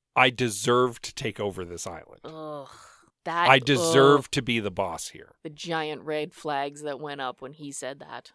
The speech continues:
Speaker 1: Yeah, that's not,
Speaker 2: Ugh.
Speaker 1: that's not a mark of maturity.
Speaker 2: No.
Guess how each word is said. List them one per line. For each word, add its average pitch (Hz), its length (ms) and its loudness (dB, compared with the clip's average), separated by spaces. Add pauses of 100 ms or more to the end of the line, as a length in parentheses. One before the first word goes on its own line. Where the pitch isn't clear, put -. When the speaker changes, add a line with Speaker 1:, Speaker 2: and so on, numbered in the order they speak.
Speaker 1:
Yeah, 101 280 -8
that's 135 280 0
not, 160 200 4
Speaker 2:
Ugh. 151 260 -6
Speaker 1:
that's 147 300 4
not 175 160 4
a 156 60 2
mark 135 320 2
of 117 120 -4
maturity. 101 580 -10
Speaker 2:
No. 160 340 -8